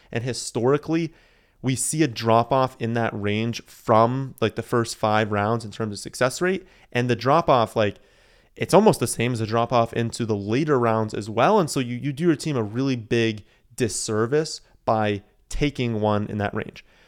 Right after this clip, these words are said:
One time where this would not be the case, and it's a huge question I got in the tight end video, was, "What about Waller or Kittle? Like, do we now not draft Waller or Kittle in round six through nine?" No. <laughs> If one of the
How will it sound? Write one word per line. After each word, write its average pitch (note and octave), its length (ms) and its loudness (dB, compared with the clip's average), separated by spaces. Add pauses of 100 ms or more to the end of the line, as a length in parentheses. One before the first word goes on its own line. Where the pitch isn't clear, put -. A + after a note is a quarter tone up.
(160)
One D#3 420 4
time E3 360 0
where C#3+ 60 0
this B2+ 180 -4
would G#2+ 120 -4
not G#2+ 220 0
be D3 80 -4
the C#3 80 -4
case, D#3 300 -4
and A#2+ 60 -4
it's A2+ 120 -8
a G#2 40 -8
huge D3 360 -4
question B2 300 -4
I - 20 -4
got G#2+ 220 0
in A2 100 -2
the G2+ 60 -4
tight G#2+ 200 -4
end A#2 120 -2
video, D#3+ 260 0
was, B2 320 2 (200)
"What C#3+ 100 2
about C#3+ 160 4
Waller A#2 220 4
or A2 40 0
Kittle? - 340 -4 (280)
Like, A#2 220 2 (180)
do A#2+ 120 -2
we A#2+ 80 -2
now A#2 180 2
not A#2 320 2
draft A#2 320 -2
Waller A2 360 2
or A2 160 -2
Kittle B2 440 2
in G#2+ 80 0
round G#2 200 0
six - 240 -8
through A2+ 120 -6
nine?" G#2 220 -8 (380)
No. B2 340 -6 (580)
<laughs> - 680 -2
If F3 440 0
one C3 340 0
of C#3 200 0
the A#2 340 4